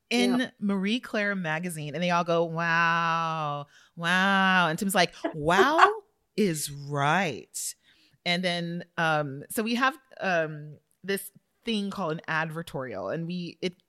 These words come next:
Speaker 1: it gets, like, dug in with Collier Strong, who's reading lines very poorly. You know, we've just come off of a Piper line challenge where the line readers were amazing and excellent. A little bit, you know, like,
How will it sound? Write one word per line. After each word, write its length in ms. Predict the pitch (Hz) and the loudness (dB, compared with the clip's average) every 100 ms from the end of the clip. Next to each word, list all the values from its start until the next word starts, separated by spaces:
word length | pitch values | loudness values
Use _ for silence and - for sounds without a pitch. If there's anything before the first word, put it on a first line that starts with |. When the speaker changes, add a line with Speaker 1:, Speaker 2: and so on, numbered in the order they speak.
| - | -6
Speaker 1:
it 100 | 180 | -2
gets, 260 | 220 220 | -2 -2
like, 320 | 226 180 - _ _ _ _ _ _ _ _ _ 147 | -2 -4 -6 _ _ _ _ _ _ _ _ _ -4
dug 280 | 185 214 196 | 0 0 0
in 500 | 185 190 202 220 214 | 0 0 0 -2 -2
with 180 | 175 170 | -6 -6
Collier 380 | - 165 160 165 | -6 -4 -4 -6
Strong, 500 | - 147 143 151 175 | -6 -6 -6 -8 -8
who's 280 | 175 147 - _ _ _ _ _ _ | -8 -8 -14 _ _ _ _ _ _
reading 300 | 175 202 226 | -8 -6 -4
lines 220 | 208 160 156 | -4 -4 -4
very 160 | 135 | -8
poorly. 600 | 139 131 85 - - 156 151 _ | -8 -10 -12 -14 -18 -20 -20 _
You 80 | 175 | -8
know, 160 | 139 139 | -6 -6
we've 180 | 185 190 | -4 -4
just 140 | 320 | -6
come 180 | - 247 | -2 0
off 140 | 202 | 0
of 100 | 190 | 0
a 80 | 170 | -4
Piper 280 | - 147 170 | -4 -6 -8
line 220 | 180 180 | -8 -6
challenge 520 | 208 185 175 180 190 175 | -4 -6 -4 -6 -8 -6
where 480 | 156 147 143 147 - - | -6 -4 -4 -8 -12 -8
the 120 | 170 | -6
line 280 | 147 143 156 | -4 -6 -6
readers 600 | 170 175 180 180 190 - | -6 -6 -4 -6 -8 -12
were 480 | 160 143 139 131 151 _ _ - | -8 -6 -6 -6 -10 _ _ -10
amazing 520 | 143 143 127 151 170 | -8 -6 -8 -8 -8
and 100 | 135 - | -10 -12
excellent. 640 | - - 175 180 214 214 - _ _ _ - | -16 -12 -8 -6 -6 -8 -12 _ _ _ -8
A 40 | 165 | -4
little 120 | 165 | -2
bit, 200 | 175 - _ | -2 -4 _
you 80 | 196 | -6
know, 260 | 120 135 151 _ _ _ _ _ _ | -6 -8 -14 _ _ _ _ _ _
like, 140 | 170 | -10